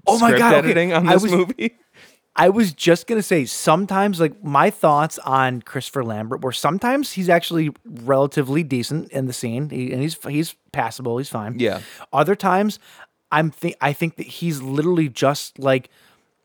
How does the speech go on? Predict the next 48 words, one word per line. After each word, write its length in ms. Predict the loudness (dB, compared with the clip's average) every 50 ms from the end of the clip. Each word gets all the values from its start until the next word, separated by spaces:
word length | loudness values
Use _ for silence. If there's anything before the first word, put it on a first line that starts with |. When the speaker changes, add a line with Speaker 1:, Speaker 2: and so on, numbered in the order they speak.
| _ -14 -10
Speaker 1:
the 260 | -4 -2 -2 -2 -2
action 440 | 0 0 0 0 0 -4 -2 -2 0
movie 280 | 0 0 0 0 0 -2
version 380 | 0 0 0 0 0 0 -4
of 80 | -4 -4
Tommy 300 | -4 -2 -2 -2 -2 -2
Wiseau 420 | -4 -4 0 4 6 6 6 6
because 240 | 4 0 -4 -4 -6
his 140 | -4 -4 -4
acting 420 | -4 -2 -4 -4 0 2 2 2
can 160 | 2 0 -4 -4
be 120 | -4 -4
so 580 | -4 -4 -6 -6 -4 2 6 6 6 8 6 4
<laughs> 0 |
bad 320 | 4 2 2 4 2 0
sometimes. 600 | 0 -2 -4 -2 -2 -2 -2 0 -2 -2 -2 -4
Speaker 2:
Uh-huh. 100 | -8 -10 -12 -16 -20 -20 -20 -20 -20 -20 -12 -4
Speaker 1:
And 120 | 0 2 4
then 280 | 4 4 4 0 0 2
the, 100 | 4 6
all 480 | 6 4 4 2 0 2 4 4 4
the 80 | 4 4
rest 180 | 2 2 2 0
of 80 | -6 -2
the 40 | 2
time, 240 | 2 2 2 0 -2 _ -4
I 140 | -4 -2
just 160 | -2 -4 -8 -4
couldn't 220 | -4 -4 -4 -4
see 240 | -8 -8 -6 -4 -2
him 80 | -2 -2
as 100 | 0 -2
anybody 360 | -2 -2 0 0 0 0 0
other 220 | -2 -2 -4 -4 -4
than 160 | -4 -6 -6
Raiden. 400 | -6 -6 -6 -6 -8 -10 -14 -14 _ _ _ -4
Like, 360 | -4 -4 -4 -2 -2 0 2
that 120 | 2 2 2
was, 220 | 0 -2 -4 -14
that 220 | -12 -4 2 6 6
was, 160 | 6 6 4 2
<laughs> 800 | -4 -4 -4 -6 -10 -10 _ -12 -14 -14 -14 -16 -8 -8 -6 0
that 100 | 4 4
was 140 | 4 4 4
pretty 220 | 4 4 6 6
Speaker 2:
I've, 40 | 6
Speaker 1:
much 220 | 4 4 4 4 2
it. 180 | 0 0 -2